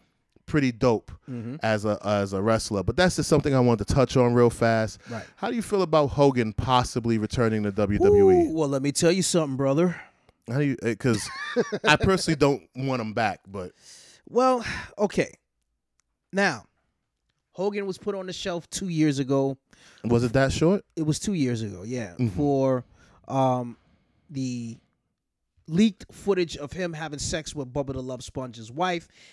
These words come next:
Speaker 2: and him making, uh, drunken racial comments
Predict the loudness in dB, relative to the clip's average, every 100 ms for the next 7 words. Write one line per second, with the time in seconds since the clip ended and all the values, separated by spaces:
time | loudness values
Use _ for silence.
0 | _ -16 -12 -10 -10 -12 -10 -12 -12 -12
1 | -10 -10 -12 -16 -6 -4 -4 -4 -6 -6
2 | -10 -12 -12 -10 -10 -10 -8 -8 -12 _
3 | -8 -6 -6 -8 -12 -14 -16